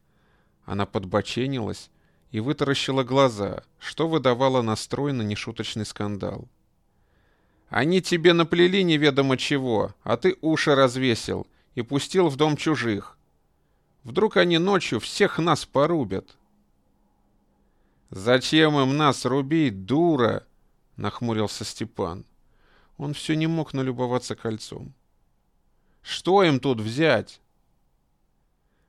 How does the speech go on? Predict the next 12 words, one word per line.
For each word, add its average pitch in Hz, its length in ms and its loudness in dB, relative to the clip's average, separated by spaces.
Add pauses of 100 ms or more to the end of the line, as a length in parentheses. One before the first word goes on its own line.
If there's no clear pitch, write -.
«Да 113 220 2
хоть 226 260 2
одежду 196 480 0
простую!» 120 800 -2 (480)
прозорливо 123 640 0
выкрикнула 110 640 -6
Нюрка. 107 500 -6 (760)
«Куда 208 340 6
они 185 160 4
в - 80 -4
своей 175 440 2
денутся? 123 600 -2